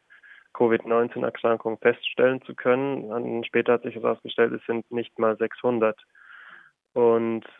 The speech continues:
daraufhin, als das rauskam, wurde von der Regierung verfügt, dass nochmal elftausend Tests gekauft würden. Ob die jetzt zur Verfügung stehen oder nicht, man weiß es nicht.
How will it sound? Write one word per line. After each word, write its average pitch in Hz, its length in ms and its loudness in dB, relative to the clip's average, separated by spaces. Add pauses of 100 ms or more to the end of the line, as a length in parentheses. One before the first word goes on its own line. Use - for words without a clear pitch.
(280)
daraufhin, 120 640 0
als 113 160 -4
das 113 100 -12 (200)
rauskam, 117 460 -2
wurde 113 640 0
von 117 120 -8
der 110 100 -4
Regierung 117 360 -6
verfügt, - 460 -10
dass - 140 -6
nochmal 113 420 -4 (180)
elftausend 117 800 0 (240)
Tests 117 240 0 (220)
gekauft 120 560 2
würden. 135 400 0 (340)
Ob - 220 -6
die - 80 -6
jetzt 123 180 -4
zur - 120 -10
Verfügung 123 460 -6
stehen 117 220 -4
oder 110 160 -2
nicht, 117 220 -4 (340)
man 113 160 -2
weiß 110 220 6
es 107 160 -10
nicht. 104 220 -10